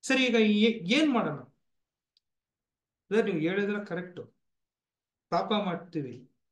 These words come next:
ದೇವರ ಹತ್ರ ಹೋಗ್ತೀವಿ, but ಹೆಂಗೆ ನಾವು ಇದು overcome ಮಾಡ್ಬೇಕು? ಇದು ಇಲ್ಲಿ ಕಷ್ಟ ಇದೆ. So ಅದಕ್ಕೆ ಈ ಪಾಠ ಬರೆದಿರೋ ಸಹೋದರ ಒಂದು formula ಇರ್ತಾರೆ,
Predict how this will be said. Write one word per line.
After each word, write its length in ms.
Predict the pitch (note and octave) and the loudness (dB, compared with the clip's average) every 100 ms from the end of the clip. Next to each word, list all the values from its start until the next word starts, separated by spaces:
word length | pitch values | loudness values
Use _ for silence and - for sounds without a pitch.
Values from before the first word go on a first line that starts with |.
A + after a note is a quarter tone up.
| _ - | _ -6
ದೇವರ 280 | D3 G3 G3+ | 0 2 0
ಹತ್ರ 200 | F#3+ F3+ | -2 0
ಹೋಗ್ತೀವಿ, 520 | E3 E3+ - D3+ A#2 - _ _ _ - | 0 0 -6 -8 -8 -14 _ _ _ -4
but 220 | G3+ G3 | -2 0
ಹೆಂಗೆ 380 | F3 A#3 C4 C#4 | 2 2 2 2
ನಾವು 280 | B3 A#3 A3 | 2 4 4
ಇದು 140 | G3+ | 4
overcome 460 | G#3 A3+ A3+ G#3 F#3 | 4 4 2 -2 -2
ಮಾಡ್ಬೇಕು? 420 | F3 C#3+ C3+ - _ _ _ _ _ _ _ _ | -4 -6 -8 -14 _ _ _ _ _ _ _ _
ಇದು 120 | G3+ A#3+ | 0 4
ಇಲ್ಲಿ 200 | G#3+ B3 | 4 2
ಕಷ್ಟ 260 | F3+ - | -2 -4
ಇದೆ. 240 | D#3+ C3 - - _ _ _ _ _ _ _ _ _ _ - | -4 -4 -10 -18 _ _ _ _ _ _ _ _ _ _ 0
So 80 | C4+ | 2
ಅದಕ್ಕೆ 340 | C4 C#4 C#4+ C4 A#3+ G#3 - G#3 | 4 4 6 8 8 6 0 -2
ಈ 100 | G#3 | 0
ಪಾಠ 200 | G#3 A3 | 0 0
ಬರೆದಿರೋ 380 | F#3+ F#3 F3+ | -2 -4 -6
ಸಹೋದರ 320 | E3+ E3+ F#3 F#3 | -6 -6 -4 -4
ಒಂದು 160 | D#3+ | -4
formula 400 | D3 F#3 G3 F3+ | -2 -2 0 -2
ಇರ್ತಾರೆ, 340 | C#3+ - A#2 | -4 -6 -14